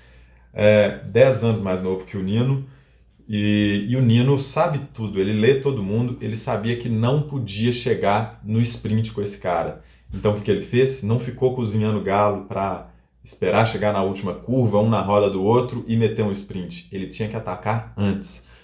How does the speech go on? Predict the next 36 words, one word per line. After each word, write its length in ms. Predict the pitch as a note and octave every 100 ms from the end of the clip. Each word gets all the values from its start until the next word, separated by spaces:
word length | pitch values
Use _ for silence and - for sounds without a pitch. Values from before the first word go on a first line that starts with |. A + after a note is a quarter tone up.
| _
Só 160 | - A#2
que 100 | A2+
mesmo 380 | A#2 A#2 C3 A#2
assim, 420 | - A2 A#2 A#2+ -
não 180 | G#2+
deu 140 | A#2 A2+
certo 320 | - G2+ -
pro 120 | G#2
Nino, 220 | F2 A2
ele 80 | G#2
atacou 420 | G2+ G2+ - B2
antes, 280 | G#2+ G#2+ B2
o 20 |
Koretsky 720 | - G#2+ G#2+ G#2+ - - - G#2
veio, 580 | F2+ F#2+ A2 C3 C#3+ - - -
eles 200 | G#2+ G#2+
entraram 520 | A2+ G2+ A2+ B2 A#2+
ali 240 | G#2+ G#2+
nas, 560 | A2+ G#2+ G2+ F#2 - -
na, 160 | G2 G2
na 140 | G2+
sessão 360 | G#2 G2 - G2+
de 80 | G2
pump 240 | G2+ -
track, 480 | - A2+ B2+ - A#2 - _ _ -
veio 360 | G2 B2+ D3+
também, 600 | C3+ A2+ A#2 C3+ D#3 D#3 - _ _ -
e 100 | C3+
aí 440 | C3 C3+ C#3+ - _ _ _ _ _
o 180 | - -
Koretsky 680 | - A2 G#2+ - A#2+ G2 - -
meteu 420 | F#2 G2+ G#2 A2
um 220 | A2 G#2+
sprint 460 | G#2 - G#2+ G#2 G2+
lá 260 | F#2+ A2+
que 720 | A#2+ - B2 A#2 G#2+ G2 E2+